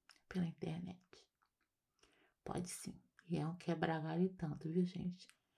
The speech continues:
Dá pra matar a saudade, sim. Mas, como eu acabei de dizer, é um quebra-galho. É um quebra-galho. Às vezes, quando eu vejo um familiar distante ou um amigo,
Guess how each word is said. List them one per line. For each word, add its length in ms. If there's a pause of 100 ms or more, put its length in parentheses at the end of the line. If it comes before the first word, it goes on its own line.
(360)
Dá 160
pra 140
matar 400
a 40
saudade, 600
sim. 320 (320)
Mas, 360
como 200
eu 120
acabei 360
de 220
dizer, 300 (680)
é 40
um 100 (180)
quebra-galho. 1200 (1120)
É 80
um 80
quebra-galho. 580 (1000)
Às 200
vezes, 340
quando 300
eu 80
vejo 480 (360)
um 120
familiar 720
distante 920
ou 140
um 60
amigo, 600